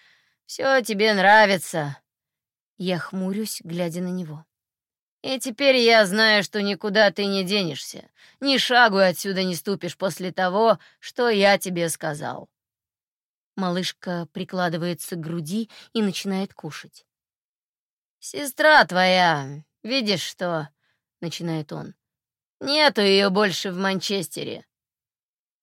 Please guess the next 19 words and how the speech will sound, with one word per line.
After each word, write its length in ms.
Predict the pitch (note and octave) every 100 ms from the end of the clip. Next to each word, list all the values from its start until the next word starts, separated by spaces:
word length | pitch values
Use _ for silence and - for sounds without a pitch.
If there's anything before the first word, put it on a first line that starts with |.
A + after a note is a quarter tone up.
| _ _ _
«Что?» 560 | - - - _ - - - - _ _ _ _ _ _ _ _ _ _ _ _ -
«Вышвырнули 720 | C4+ E4 C#4+ A3 G#3 G#3 G#3
её, 500 | G3+ G3+ G3 E3 C#3
говорю 380 | D#3 G#3 G3+ G3
тебе. 420 | F#3 E3+ D3 D#3 _ -
Пограничники 800 | C4+ C#4 D4 D4+ B3 - G3 G3+
выставили 540 | G#3 A#3 - G3+ G3 G3
из 120 | G3
страны 520 | - A#3 A3 A3+ A3+
где-то 640 | F#3 F3 G#3 - F#3+ F#3+ F3 _ _ _
пять 340 | C4 A#3+ F#3
лет 280 | G3+ G#3 A3
назад. 580 | G#3 G3+ F#3+ G3 C#3+ - _ _ _ _
Нету 400 | C4 D4+ C#4+ -
её 460 | G3 F#3+ G3 F#3+ F3
больше 380 | F#3+ F3 -
в 40 | G3
Англии». 540 | G3+ E3+ D3+ - F#3+ _ _ _ _ _ _ _ _ _ _ _ _ _
«Что?» — 760 | - - - - C#4 C#4 F4